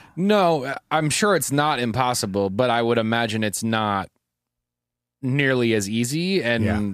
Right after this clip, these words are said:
Speaker 1: and to accomplish, like, um, you know, writing, like, I don't know, narrative or, like, conversational, like, it would seem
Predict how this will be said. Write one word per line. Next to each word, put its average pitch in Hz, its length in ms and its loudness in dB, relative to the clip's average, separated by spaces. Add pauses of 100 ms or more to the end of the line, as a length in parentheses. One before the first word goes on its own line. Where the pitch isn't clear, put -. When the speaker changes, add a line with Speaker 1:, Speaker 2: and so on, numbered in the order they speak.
Speaker 1:
and 113 240 -2
to 123 140 0
accomplish, 110 480 -2
like, 98 380 -4 (720)
um, 95 580 -4 (760)
you 113 140 -6
know, 98 160 0
writing, 95 880 -4 (640)
like, 85 160 -14 (380)
I - 80 -14
don't 95 100 -10
know, 101 260 -4
narrative 110 720 0
or, 104 60 2
like, 95 140 -4
conversational, 113 720 -2
like, 104 160 -2
it 113 100 -4
would 107 140 -2
seem 104 680 -2